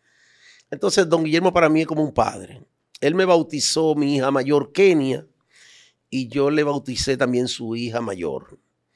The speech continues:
Y siempre hubo una relación de, de, de protectorado, de solidaridad, de apoyo, eh, hasta que llegamos a la televisión. Y yo, conociendo su personalidad, su carácter, su temperamento,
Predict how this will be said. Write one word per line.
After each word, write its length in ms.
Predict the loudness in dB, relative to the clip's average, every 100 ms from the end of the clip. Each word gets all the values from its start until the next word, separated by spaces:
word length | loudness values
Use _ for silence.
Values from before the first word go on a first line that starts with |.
| _ _ _
Y 100 | -8
siempre 380 | -4 -4 0 0
hubo 120 | 2
una 160 | 0 0
relación 520 | -2 -2 -2 -2 -2
de, 400 | -4 -4 -6 -8
de, 220 | -8 -8
de 100 | -10
protectorado, 1080 | -12 -12 -12 -8 0 4 6 6 4 0 -6
de 60 | -8
solidaridad, 840 | -10 -4 -4 -2 -2 0 -2 -4
de 100 | -8
apoyo, 920 | -6 0 4 6 4 -2 -10 -10 -14 _ _ _ -20 _ _
eh, 440 | -4 0 2 2 2
hasta 260 | 0 -2 -2
que 140 | 0
llegamos 320 | 2 4 6
a 20 |
la 80 | 4
televisión. 720 | 4 2 0 0 2 2 0 -12 _ _ -20 -20 _ _ -8
Y 240 | -4 2
yo, 260 | 4 4 6
conociendo 640 | 8 8 6 4 6 6
su 240 | 4 2
personalidad, 800 | 4 4 6 6 6 6 6 6
su 180 | 4 -2
carácter, 520 | 2 4 4 2 -6
su 140 | -4 -2
temperamento, 840 | -2 0 0 0 -2 -4 -12